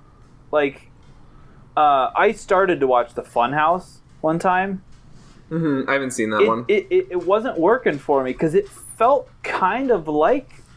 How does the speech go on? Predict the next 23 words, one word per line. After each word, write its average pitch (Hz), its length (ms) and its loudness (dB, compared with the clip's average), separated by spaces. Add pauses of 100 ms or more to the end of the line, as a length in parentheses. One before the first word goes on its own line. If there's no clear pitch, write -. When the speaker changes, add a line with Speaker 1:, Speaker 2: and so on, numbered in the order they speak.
(540)
Speaker 1:
like 151 200 0
an 156 100 0
imitation 160 680 -2
of 131 120 0
that 147 180 -2
kind 175 240 -2
of 143 120 -4
grimy, 151 800 0 (600)
like, 131 480 -2 (340)
backwoods 147 840 -2
horror 208 440 0
movie, 139 440 -2 (240)
and 165 100 0
it 165 100 -2
just 190 180 -4
felt 202 160 0
like 170 200 -2 (720)
the 175 120 2
notes 220 540 0
are 196 100 4
the 151 120 0
same, 160 380 -2
but, 156 180 -4